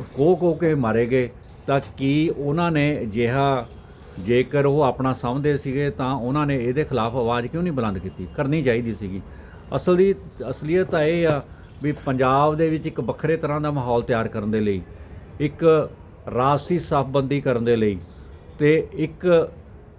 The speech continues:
ਇਸ ਭਾਰਤ ਦੇ ਵਿੱਚ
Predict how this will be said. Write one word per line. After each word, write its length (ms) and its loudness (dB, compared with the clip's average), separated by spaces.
ਇਸ 200 2
ਭਾਰਤ 380 2
ਦੇ 160 2
ਵਿੱਚ 380 0